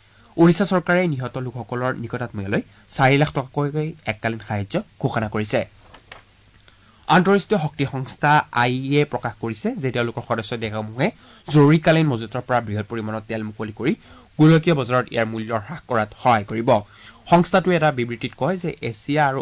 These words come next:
অচেনিয়া দেশসমূহে তৎক্ষণাত তেল মুকলি কৰিবলৈ আৰম্ভ কৰিব। আনহাতে চলিত মাহৰ শেষৰ ফালে ইউৰোপ আৰু আমেৰিকাৰ পৰা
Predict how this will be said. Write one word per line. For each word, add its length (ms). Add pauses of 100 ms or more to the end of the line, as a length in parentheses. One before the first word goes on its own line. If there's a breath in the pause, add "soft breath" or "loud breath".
অচেনিয়া 360
দেশসমূহে 460 (380 soft breath)
তৎক্ষণাত 480 (140)
তেল 200
মুকলি 260
কৰিবলৈ 320
আৰম্ভ 200 (120)
কৰিব। 200 (420 loud breath)
আনহাতে 280
চলিত 200 (100)
মাহৰ 260
শেষৰ 300
ফালে 180 (460 loud breath)
ইউৰোপ 320 (280)
আৰু 140 (180)
আমেৰিকাৰ 380
পৰা 120